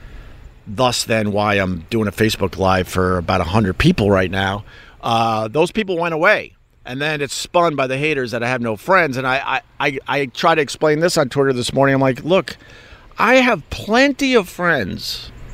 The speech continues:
And I have plenty of friends that are still public figures, by the way, but they ignored that part of it. I could give you a whole fucking list. Uh, but I have plenty of friends also that know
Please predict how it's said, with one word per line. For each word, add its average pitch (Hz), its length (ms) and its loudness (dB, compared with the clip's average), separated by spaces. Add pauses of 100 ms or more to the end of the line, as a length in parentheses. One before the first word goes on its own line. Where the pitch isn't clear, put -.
(680)
And 185 100 2
I 196 60 6
have 190 260 2
plenty 311 300 -4
of 254 100 -2
friends 202 300 -4
that 165 120 4
are 147 60 0
still 208 260 2
public 175 440 -2
figures, 135 440 2
by 92 200 0
the 87 80 0
way, 92 120 0
but 107 160 -2
they 135 140 2
ignored 135 400 0
that 135 240 0
part 90 240 -6
of 76 80 -10
it. 78 80 -4
I 101 80 -4
could 98 220 -8
give 127 120 -4
you 107 120 0
a 87 40 -2
whole 123 220 6
fucking 113 340 -4
list. 117 380 -2 (540)
Uh, 131 240 0
but 143 140 2
I 165 40 0
have 185 220 0
plenty 254 260 -2
of 220 80 2
friends 160 280 -2
also 143 580 2 (420)
that 170 300 2
know 220 840 4